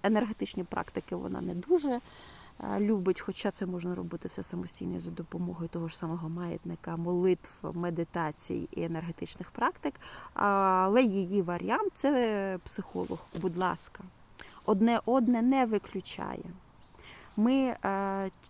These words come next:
що, яка головна тематика медична? Те, що лікар, він лікує наше фізичне тіло і вже наслідки, те, що вже сталося.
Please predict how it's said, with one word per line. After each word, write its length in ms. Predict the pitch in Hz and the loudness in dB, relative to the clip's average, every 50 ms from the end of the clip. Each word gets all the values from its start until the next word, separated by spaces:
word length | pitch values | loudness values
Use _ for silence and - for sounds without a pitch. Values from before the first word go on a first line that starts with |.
| - - | -14 -8
що, 480 | - - - - - 277 285 269 262 - - | -6 -6 -6 0 2 4 4 4 4 0 0
яка 260 | - 220 - - 262 | -2 -2 0 0 -2
головна 520 | 262 233 226 226 220 220 208 220 226 233 233 | 0 0 0 0 0 0 0 0 0 0 0
тематика 640 | - 226 214 214 226 226 - - 208 - - 214 202 | -2 0 0 0 0 0 -2 -2 -6 -2 -2 0 0
медична? 760 | 202 196 196 214 208 180 214 208 - - - - - 175 - - - | 2 2 2 2 2 2 2 0 0 -2 -8 -10 -10 -12 -12 -12 -6
Те, 160 | - 226 240 | -2 -2 0
що 400 | 226 - - - - 220 214 208 - - - - - - - - | 0 -2 -8 -4 -2 0 0 0 -2 -6 -12 -20 -20 -18 -8 -4
лікар, 500 | 185 190 247 - - - - 214 175 - - - - | 2 4 4 4 4 4 0 0 0 0 -4 -10 -6
він 240 | 190 226 269 294 269 | 0 4 4 4 4
лікує 720 | 254 247 233 240 - - - - 320 311 294 285 262 247 - - - - - | 4 2 2 0 -2 -4 0 4 6 8 8 6 6 2 0 -6 -14 -4 0
наше 280 | 240 262 - - 247 | 0 0 2 0 -6
фізичне 640 | - - - 262 247 233 240 180 - - - 202 180 | -4 0 0 0 2 2 0 -2 -2 -6 -4 -6 -6
тіло 380 | - - - 190 175 170 170 - - | -6 -4 -2 -2 -2 -2 -2 -4 -2
і 100 | 220 214 | -2 0
вже 320 | 202 220 214 240 240 233 - - | 0 2 2 2 0 0 -2 -2
наслідки, 800 | 196 202 214 214 196 - - - - 180 170 - - - 175 - - - | -2 2 2 2 2 0 -4 -8 -8 -8 -8 -8 -8 -10 -10 -10 -4 0
те, 160 | 262 269 277 - - - - - - | 0 0 0 -2 -10 -20 -20 -20 -16
що 220 | - - - 214 196 | -14 -6 -4 -2 -2
вже 180 | 190 196 208 | -2 -2 -4
сталося. 680 | - - - - 208 196 175 165 - 170 - - - | -6 -6 -2 2 4 4 4 2 0 -6 -10 -12 -14